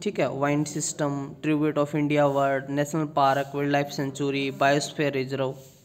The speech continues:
ये बहुत सारे आपको अच्छे से करने हैं। न्यूट्रिएंट साइकिल, ठीक है, इकोसिस्टम, ग्रीन हाउस गैसेज, ग्लोबल वार्मिंग, क्लाइमेट चेंज, एनवायरनमेंट रिलेटेड, इन पे बहुत ज़्यादा फोकस, अभी आप देखा होगा कि जो भी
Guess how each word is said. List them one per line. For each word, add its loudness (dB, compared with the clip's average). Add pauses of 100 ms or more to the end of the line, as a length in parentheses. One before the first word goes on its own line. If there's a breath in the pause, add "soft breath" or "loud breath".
(100)
ये 0
बहुत -2
सारे 2
आपको -2
अच्छे -4
से -8
करने -2
हैं। -8 (260 loud breath)
न्यूट्रिएंट 2
साइकिल, -2 (540 loud breath)
ठीक -8
है, -4 (480 soft breath)
इकोसिस्टम, -4 (1400 soft breath)
ग्रीन 2
हाउस 2
गैसेज, -2
ग्लोबल 2
वार्मिंग, 2
क्लाइमेट 0
चेंज, -2
एनवायरनमेंट 2
रिलेटेड, -4 (140)
इन 2
पे 0
बहुत 2
ज़्यादा 4
फोकस, -2
अभी 0
आप -2
देखा -2
होगा 2
कि -4
जो 0
भी -2